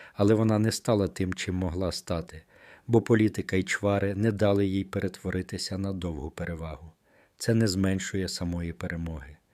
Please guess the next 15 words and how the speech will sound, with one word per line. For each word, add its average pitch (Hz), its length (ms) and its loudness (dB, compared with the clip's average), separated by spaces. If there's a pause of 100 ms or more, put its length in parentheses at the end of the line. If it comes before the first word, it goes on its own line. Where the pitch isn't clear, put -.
(340)
Це 127 180 4
робить 104 360 2
її 92 180 2
ще - 200 -6
болючішою, 85 840 -4 (300)
бо 101 160 4
уяви, 98 600 2 (340)
ти 143 120 4
розбив 95 440 4
ворога, 80 560 -6 (260)
показав 92 460 -2
силу, 92 480 -4 (220)
довів, 95 380 4
що - 220 -4
можеш, 85 540 -6